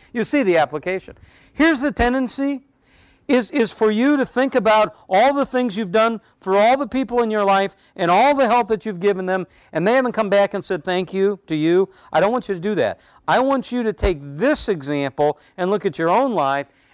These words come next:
and think of the absence of thanks there's been in your part, your heart. Especially for, you know what, I, I believe, and, and the more I'm, I'm around it and in it,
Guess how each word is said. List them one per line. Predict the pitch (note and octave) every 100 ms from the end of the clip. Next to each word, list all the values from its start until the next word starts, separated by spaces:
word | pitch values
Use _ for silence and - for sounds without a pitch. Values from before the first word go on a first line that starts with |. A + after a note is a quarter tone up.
| -
and | D#3+
think | G#3 G3+
of | F3+
the | D#3+
absence | F#3 G3 G3 G3+ F#3
of | -
thanks | - F3 F#3+ F#3 -
there's | D3+ B2+
been | D3+ D#3
in | C#3+
your | D3
part, | E3+ G#2+ E2+ - _
your | D3+ F#3 G3+
heart. | F#2 E2 _ _ _ _ _ _ _ _ _ _ _ _ _ _ _ -
Especially | G3 - D4 D#4+ - C4 G3+
for, | - E3+ D#3 - _ -
you | D#4
know | C#4
what, | C4+ C4 -
I, | B3 D#4+ -
I | F3 D4+
believe, | E4 C#4 F3+ F#3 D#3+ C#3
and, | D3 -
and | E3+
the | E3
more | G3+ C4
I'm, | A#3 E3+ F3 -
I'm | E3 D3
around | D#3 D#3+ G3+ F3
it | D3
and | C#3 D3
in | F#3+
it, | C3+